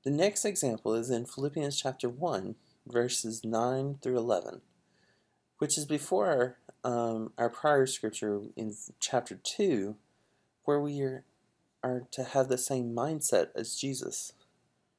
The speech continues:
"And this I pray, that your love may abound still more and more in real knowledge and all discernment, so that you may approve the things that are excellent, in order to be sincere and blameless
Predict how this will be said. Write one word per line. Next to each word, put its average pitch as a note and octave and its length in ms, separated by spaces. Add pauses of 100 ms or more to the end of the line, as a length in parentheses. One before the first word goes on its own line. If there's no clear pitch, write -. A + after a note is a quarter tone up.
(840)
"And B2+ 160
this F#3 240
I F#3 120
pray, G2+ 600 (680)
that A#2+ 140
your B2+ 120
love C#3+ 440
may D#3+ 200
abound G#2+ 680
still - 380
more A#2+ 320
and D3 100
more A2 300
in G#2+ 300
real B2+ 180
knowledge F#2+ 580 (540)
and A2+ 140
all G#2+ 260
discernment, F3+ 500 (1120)
so - 160
that B2 220
you C3 160
may B2+ 180
approve A#2+ 800 (360)
the A#2 120
things A#2+ 480
that A2 160
are - 160
excellent, - 420 (760)
in A#2 200
order E3 380
to D#3+ 160
be B2+ 160
sincere C3+ 580
and D#3 160
blameless G#2 520